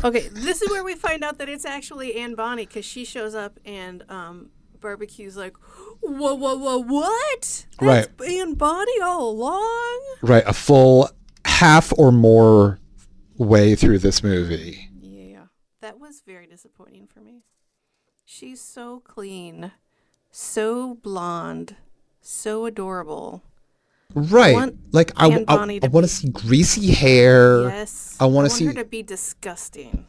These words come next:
Speaker 2: And honestly, I swear to God, like, they could have just, like, dirtied up people's faces and hands and, like,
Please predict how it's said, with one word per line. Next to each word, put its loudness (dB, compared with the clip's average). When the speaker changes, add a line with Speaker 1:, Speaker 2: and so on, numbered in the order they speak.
Speaker 2:
And -4
honestly, 4
I 4
swear 4
to 4
God, 2
like, -4
they 2
could -6
have 0
just, -2
like, -4
dirtied -6
up -8
people's -10
faces 0
and 0
hands 2
and, 4
like, -4